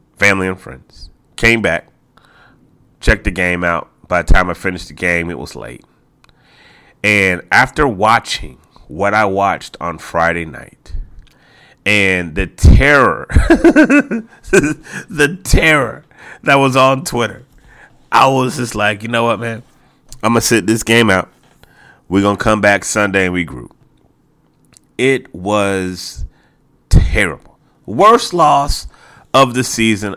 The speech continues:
unequivocally. That loss in Indiana was like,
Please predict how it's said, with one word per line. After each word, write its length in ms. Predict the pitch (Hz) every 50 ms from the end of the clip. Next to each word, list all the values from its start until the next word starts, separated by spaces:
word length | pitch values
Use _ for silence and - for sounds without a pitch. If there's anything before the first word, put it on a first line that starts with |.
| -
unequivocally. 800 | - 113 110 104 - - 92 78 - - - - - - _ _ _ _ _ _ _ _ _ _ _ _ _ _
That 300 | 117 127 156 160 - -
loss 480 | 131 127 123 120 123 120 123 - -
in 160 | - 101 107
Indiana 560 | 78 76 104 104 104 101 98 98 98 98 98 90
was 200 | 90 87 82 -
like, 520 | 80 78 76 73 67 - _ _ _ -